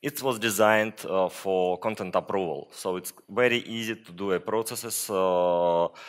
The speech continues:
what will approve content. And, uh, Kaleo, since it's written by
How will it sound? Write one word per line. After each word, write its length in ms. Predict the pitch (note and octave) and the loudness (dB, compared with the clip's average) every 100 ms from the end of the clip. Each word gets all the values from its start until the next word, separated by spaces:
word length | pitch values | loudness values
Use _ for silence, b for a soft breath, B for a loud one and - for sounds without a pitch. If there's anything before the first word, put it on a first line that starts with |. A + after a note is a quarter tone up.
| B B - | B B -6
what 340 | F#2 F#2 - | -6 -6 -8
will 240 | F#2 G2 - | -4 -4 -4
approve 380 | F#2 F#2+ E2+ - | -6 -6 -10 -2
content. 480 | A#2+ C#3 C#3 C#3 - B B B | -2 -2 -6 -8 -14 B B B
And, 420 | - A2+ A2+ A2+ | -2 0 0 2
uh, 240 | A2 G#2+ G#2 | 6 6 6
Kaleo, 540 | A2+ G#2+ B2 D3 D#3 | 4 4 4 4 2
since 240 | C#3 A#2 G#2 | -4 -8 -10
it's 200 | - F#2 | -10 -6
written 380 | G2+ G2 F2+ | -6 -6 -8
by 360 | D#2+ E2+ E2 | 0 0 0